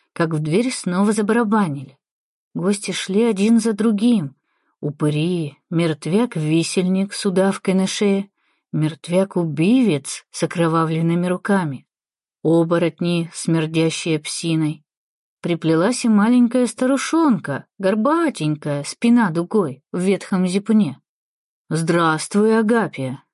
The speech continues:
почтительно поприветствовала её тётка Клавдия. «Милости прошу к столу». Старушонка опустилась на скамью, обвела мутным взглядом комнату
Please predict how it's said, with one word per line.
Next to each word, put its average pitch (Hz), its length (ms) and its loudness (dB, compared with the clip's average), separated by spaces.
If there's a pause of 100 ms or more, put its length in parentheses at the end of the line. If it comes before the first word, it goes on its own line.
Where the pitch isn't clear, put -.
(160)
почтительно 151 680 -2
поприветствовала 160 840 -2
её 160 320 -2
тётка 160 320 -4
Клавдия. 175 540 -4 (480)
«Милости 170 420 0
прошу 160 400 -2
к - 60 -12
столу». 156 560 0 (720)
Старушонка 156 760 -2
опустилась 175 580 -2
на 151 120 -2
скамью, 147 640 -2 (200)
обвела 196 460 0
мутным 190 460 2
взглядом 180 640 0
комнату 180 600 0